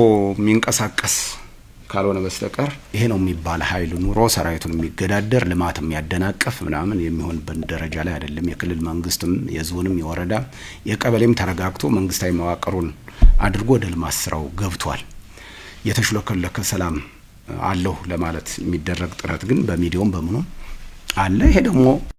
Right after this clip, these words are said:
በክልሉም የጸጥታ የመስተዳደር አካላት እገዛ በህብረተሰቡም ሰራዊታችንም አሁን እንቅስቃሴ ላይ ስላለ መልክ ያስይዘዋል። በአማራ ክልል መጀመሪያ አካባቢ ያደርገው የነበረው በክልሉ ተጽዕኖ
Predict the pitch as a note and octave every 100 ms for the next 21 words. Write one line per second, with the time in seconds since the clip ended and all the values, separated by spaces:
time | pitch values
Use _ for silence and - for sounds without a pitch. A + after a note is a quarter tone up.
0 | _ - E2+ G#2 - A2+ A2 G#2+ G2+ -
1 | G#2 F#2 A#2 G#2+ G2+ F2+ F2+ F#2+ G2 G2
2 | F#2+ F#2 F#2+ F#2+ - - - - F2 F2+
3 | F#2 G#2 A#2 F#2 E2+ E2+ E2+ F#2 B2+ D#3
4 | - - - D3+ A2+ F#2+ F2+ - E2 D2+
5 | D#2 C#2+ - - F2+ F#2 - - E2 E2+
6 | E2 - F2 F2 A#2 C#3+ - - - -
7 | - B2+ D3 C#3+ B2+ A#2+ G#2 F2 C#2 -
8 | - - - - - - - A#2+ D3 D3
9 | D3 D3 D3 D3 D3+ D#3+ - - - A#2
10 | G#2+ G#2+ F#2+ F2 - F#2 E2+ D#2+ D#2 D#2
11 | D#2+ - - - F2 E2 E2+ F2+ F#2 E2
12 | D#2+ E2 D#2 E2 F2+ F2 F2 F2+ E2+ -
13 | F#2+